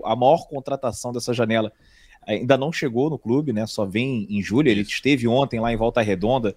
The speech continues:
Speaker 2: Conheceu o
Speaker 1: acompanhando
Speaker 2: Rio.
Speaker 1: a partida, é, assinou, fez os exames e tal, mas só vai poder, é, jogar a partir de julho, né? Que é o, o Diego Hernandes. Então, assim, a gente ainda tem o Segovia, tem o Júnior Fernandes, mas desses jogadores que vieram, né, o Vi-, o, o,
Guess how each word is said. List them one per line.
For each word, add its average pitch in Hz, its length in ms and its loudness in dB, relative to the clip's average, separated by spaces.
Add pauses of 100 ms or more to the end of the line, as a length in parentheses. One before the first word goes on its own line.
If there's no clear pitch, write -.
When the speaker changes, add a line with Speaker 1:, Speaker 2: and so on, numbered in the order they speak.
(160)
Speaker 2:
Conheceu 82 300 -6
o 120 40 -2
Speaker 1:
acompanhando 117 380 2
Speaker 2:
Rio. 113 60 4
Speaker 1:
a - 20 -4
partida, 117 580 0 (200)
é, 110 200 2
assinou, 139 440 0
fez 117 200 0
os 120 120 -6
exames 131 500 2
e 120 60 -2
tal, 165 280 2 (300)
mas 147 180 0
só 156 140 -2
vai 151 160 4
poder, 143 560 0 (300)
é, 120 340 4
jogar 117 440 4
a 135 40 2
partir 131 420 -2
de 131 140 -10
julho, 113 340 0
né? 101 120 2
Que - 120 -4
é 110 40 4
o, 107 220 2
o 110 120 0
Diego 110 280 2
Hernandes. 107 640 -2 (460)
Então, 107 400 -2
assim, 120 480 -2
a 95 40 2
gente 110 240 -4
ainda 120 120 2
tem 117 160 -4
o 113 60 -2
Segovia, 123 580 2
tem 127 200 -4
o 120 120 -2
Júnior 113 300 -6
Fernandes, 139 320 -2
mas 156 180 0
desses 151 220 -4
jogadores 147 420 -2
que 165 120 -4
vieram, 165 500 6 (840)
né, 139 220 0
o 180 120 -4
Vi-, 185 200 0
o, 117 60 -2
o, 107 460 0